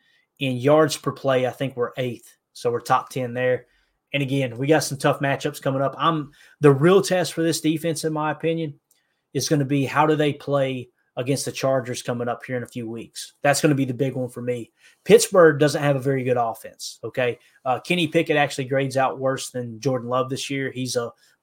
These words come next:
bottom five quarterback. Um, but again, you go into Pittsburgh, it's a tough place to play, and that defense can score points on you. So, uh, be ready for that for sure. Um, Doctor Meekrob in the chat said, "Love the breakdowns, highlighted everything that just stuck out in terms of growth as a team."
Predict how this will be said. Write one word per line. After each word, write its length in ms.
bottom 280
five 360
quarterback. 680
Um, 400
but 280
again, 380
you 80
go 160
into 140
Pittsburgh, 420
it's 120
a 20
tough 200
place 200
to 80
play, 220
and 100
that 160
defense 320
can 100
score 260
points 300
on 140
you. 100
So, 320
uh, 160
be 160
ready 240
for 180
that 260
for 100
sure. 320
Um, 220
Doctor 260
Meekrob 440
in 60
the 60
chat 280
said, 180
"Love 220
the 60
breakdowns, 580
highlighted 360
everything 580
that 80
just 220
stuck 240
out 160
in 60
terms 260
of 80
growth 300
as 100
a 80
team." 340